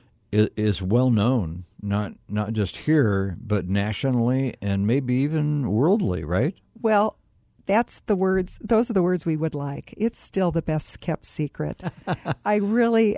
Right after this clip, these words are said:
Speaker 2: am so glad to have met you, Art, because I know how many, how, what a sphere of influence you have. But understanding that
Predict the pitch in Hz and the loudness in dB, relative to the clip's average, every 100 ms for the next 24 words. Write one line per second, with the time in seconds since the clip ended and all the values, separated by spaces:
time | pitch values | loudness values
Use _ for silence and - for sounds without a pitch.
0 | 214 190 - 214 208 - 202 196 - 180 | 0 0 2 2 0 0 0 2 2 2
1 | 180 180 202 208 175 160 185 - - 180 | 2 0 0 2 2 0 -4 -10 -4 -2
2 | 180 180 180 180 185 175 175 - - 175 | 0 0 0 0 0 0 0 -4 -2 -2
3 | 175 170 - 175 165 - 190 170 175 180 | -2 -4 -4 -4 -4 0 0 2 0 -2
4 | - 175 160 - 175 160 160 160 175 - | -2 -4 -4 -4 -4 -2 -2 -2 -2 0
5 | 220 254 - 196 185 170 165 - | 0 0 0 0 2 2 -2 -4